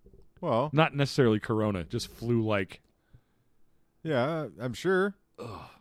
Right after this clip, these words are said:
Speaker 1: That's,
Speaker 2: They're like,
Speaker 1: I mean, it's probably been a thing for a long
Speaker 2: uh,
Speaker 1: time.
Speaker 2: really? They're
Speaker 1: Flu,
Speaker 2: like,
Speaker 1: like
Speaker 2: uh,
Speaker 1: flu sex?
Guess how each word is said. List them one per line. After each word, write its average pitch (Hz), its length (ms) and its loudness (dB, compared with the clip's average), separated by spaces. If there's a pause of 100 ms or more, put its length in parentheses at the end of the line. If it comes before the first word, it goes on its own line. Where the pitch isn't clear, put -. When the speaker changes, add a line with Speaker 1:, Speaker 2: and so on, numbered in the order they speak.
(300)
Speaker 1:
That's, 165 140 -2
Speaker 2:
They're 92 100 -8
like, - 40 -18 (120)
Speaker 1:
I - 100 -2
mean, 175 340 6
it's 185 160 -2
probably 233 200 4
been 139 120 6
a 156 60 4
thing 151 200 2
for - 120 -4
a - 20 2
long 147 260 0
Speaker 2:
uh, - 20 -2
Speaker 1:
time. 104 400 2
Speaker 2:
really? 262 420 6 (520)
They're 127 80 4
Speaker 1:
Flu, - 20 8
Speaker 2:
like, 120 280 6 (100)
Speaker 1:
like 123 120 2
Speaker 2:
uh, 123 80 0
Speaker 1:
flu 185 260 2
sex? 226 420 -4